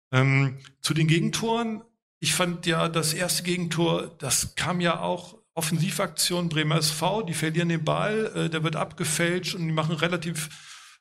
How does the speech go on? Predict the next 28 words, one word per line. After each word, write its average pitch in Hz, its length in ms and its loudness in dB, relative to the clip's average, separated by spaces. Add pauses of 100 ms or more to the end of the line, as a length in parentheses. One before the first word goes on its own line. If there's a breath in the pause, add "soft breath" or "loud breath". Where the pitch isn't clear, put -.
einfach 180 340 2
dann 160 160 0
das 151 200 4
Tor. 175 260 0
Das 165 160 0
kann 175 180 0
passieren. 165 560 2 (160)
Sowas 156 260 -4
passiert 156 320 0
immer, 202 320 -2
wenn, 196 360 -4
wenn 185 120 -2
du 185 120 0
nach 180 140 0
vorne 190 340 -2
gehen 180 300 0
willst 190 280 -2
und 170 160 -8
so. 196 360 -2 (680 loud breath)
Aber 156 760 2 (240)
dann 185 220 0
sozusagen 170 560 0
direkt 156 260 0
das 156 200 0
zweite 190 300 -4
Tor, 147 440 2
weil 160 140 2
man 175 420 0